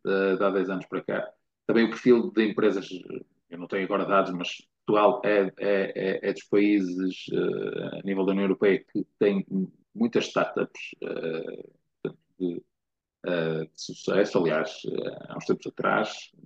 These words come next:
tínhamos mais unicórnios, bem, se pudermos, eh, pegar nisso como um indicador, vale o que vale, mas tínhamos mais unicórnios do que países como Espanha, eh, Itália, salvo erro, França, portanto, ehm,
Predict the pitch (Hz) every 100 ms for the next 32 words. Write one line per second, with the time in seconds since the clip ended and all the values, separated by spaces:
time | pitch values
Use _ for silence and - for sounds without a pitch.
0 | 104 101 95 110 101 92 98 92 92 85
1 | 101 98 80 - - _ - - - -
2 | 92 92 - - _ _ _ _ - 50
3 | - 92 87 - - _ - 104 98 104
4 | 101 - 98 101 95 95 85 95 110 92
5 | - 98 95 - 101 107 101 85 - _
6 | _ 113 107 113 98 107 98 - 107 104
7 | - 92 _ 92 87 123 - - _ 87
8 | - 120 107 87 85 - - _ _ _
9 | _ _ - 87 - - 104 101 92 85
10 | - 85 90 92 - 104 98 - - -
11 | _ _ _ - 107 - - - - 113
12 | 110 107 101 98 98 98 95 95 95